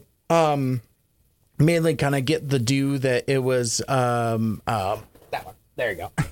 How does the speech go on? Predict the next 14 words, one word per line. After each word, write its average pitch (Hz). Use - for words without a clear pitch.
Um, 165
but 202
yeah, 190
you 170
know, 165
really 160
kinda 156
to 135
get 147
the, 131
the 175
due 196
that 160
it, 143